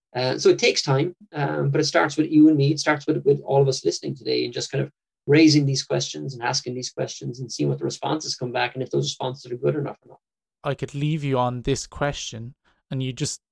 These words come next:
Speaker 2: mentioned it there, but maybe to elaborate on it a little bit. What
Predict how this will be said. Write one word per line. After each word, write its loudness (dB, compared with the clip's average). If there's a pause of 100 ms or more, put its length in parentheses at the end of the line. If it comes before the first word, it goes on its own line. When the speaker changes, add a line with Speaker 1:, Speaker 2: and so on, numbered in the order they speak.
(180)
Speaker 2:
mentioned -4
it -8
there, 0
but -4
maybe -4
to -2
elaborate 2
on -2
it -4
a -2
little 0
bit. -4 (600)
What 0